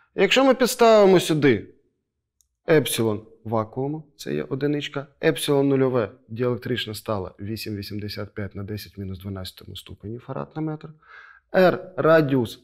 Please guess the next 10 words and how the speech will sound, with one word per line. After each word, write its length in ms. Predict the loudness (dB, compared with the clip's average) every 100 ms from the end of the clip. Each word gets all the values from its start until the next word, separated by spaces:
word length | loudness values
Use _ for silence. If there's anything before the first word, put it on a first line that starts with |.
| _
скажімо, 640 | -6 0 0 2 0 -2 -8 _ _
земної 580 | -8 -4 -2 -2 -2 -4
кулі, 400 | -8 -12 -10 -12 _ _ _ _ 2
ви 180 | 6 6
зможете 400 | 6 6 6 6
обчислити 680 | 6 4 2 0 -6 -10 -14 _ -10
ємність 720 | -4 -2 0 -2 -8 -12 _ -12
Землі. 500 | -6 -4 -4 -8 -14 _ _ _ _ _ -2
І 100 | 2
побачите, 600 | 4 4 2 0 -6